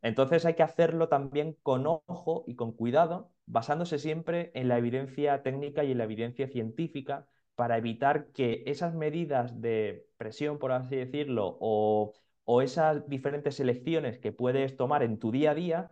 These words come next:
no sean contraproducentes y realmente lo que estás haciendo tengas la seguridad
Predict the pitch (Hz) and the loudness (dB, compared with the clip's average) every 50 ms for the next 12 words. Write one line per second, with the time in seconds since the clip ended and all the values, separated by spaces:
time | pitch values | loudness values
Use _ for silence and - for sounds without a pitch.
0 | _ _ _ _ _ - 139 147 147 143 180 175 170 175 175 160 156 160 156 143 | _ _ _ _ _ -2 0 0 0 2 2 2 4 4 2 2 4 2 2 4
1 | 139 147 143 135 139 - 156 160 165 - 170 160 - 139 127 123 127 135 143 151 | 6 4 4 4 4 2 2 0 2 0 -2 0 2 0 2 4 4 4 4 4
2 | 151 156 160 165 165 170 175 165 - 110 110 - 131 139 156 147 135 - 147 147 | 4 2 0 0 0 0 0 0 0 0 -2 0 0 0 0 0 -2 0 0 0
3 | 151 156 170 170 170 - 139 147 143 143 139 127 123 135 123 117 117 107 107 107 | 0 -2 -4 -2 -2 0 0 0 0 2 0 0 0 0 0 0 0 0 0 2
4 | 117 127 143 160 - | 2 2 2 0 -6